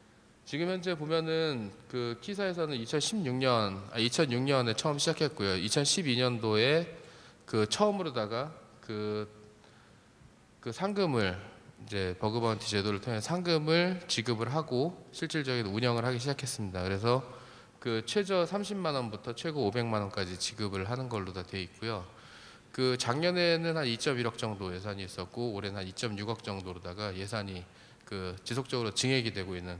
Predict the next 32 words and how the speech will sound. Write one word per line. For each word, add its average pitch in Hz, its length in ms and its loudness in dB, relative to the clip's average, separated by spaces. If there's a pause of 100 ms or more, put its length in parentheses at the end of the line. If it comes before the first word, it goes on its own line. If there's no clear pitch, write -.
그런 110 180 -2
상황입니다. 90 520 -8 (1000)
그 139 120 -2
삼성전자 196 640 4
역시 139 240 0
이천십이 160 420 0
년부터 170 360 -2
이제 120 120 -2
스마트 101 360 -2
티비 180 220 2
분야의 113 500 2
버그 113 220 2
바운티를 113 380 0
운영을 104 340 -2
하고 147 200 -2
있는데요. 98 560 -4 (800)
그 117 540 -2
이제 139 120 -4
국내에서는 165 720 0
아마 117 420 2
그 113 380 0
회사 180 200 -2
차원에서는 139 640 2
유일하게 120 400 0
자체적으로 143 580 2
다 110 120 2
운영을 110 340 0
하고 127 180 0
있는 98 180 -2
것으로 95 280 -2
알고 95 220 0
있습니다. 87 460 -8